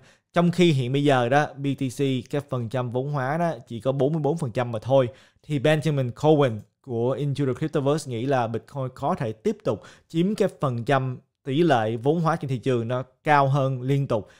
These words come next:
trong thời gian là năm tháng tới đây. Và nếu như đó là sự thật đó,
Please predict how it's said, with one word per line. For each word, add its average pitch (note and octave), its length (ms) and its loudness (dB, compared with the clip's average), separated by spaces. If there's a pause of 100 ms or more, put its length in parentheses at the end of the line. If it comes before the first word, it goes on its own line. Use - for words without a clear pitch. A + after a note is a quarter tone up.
(180)
trong C#3+ 200 -2
thời C3 160 -2
gian A#2+ 340 0
là A2 200 -2
năm A#2+ 220 -6
tháng C#3 180 -4
tới D#3+ 80 0
đây. B2+ 220 2
Và A#2+ 120 -2
nếu C3+ 220 0
như F#3+ 80 2
đó D3 180 6
là E3 120 2
sự B2 140 -4
thật B2+ 260 -4
đó, D#3 180 2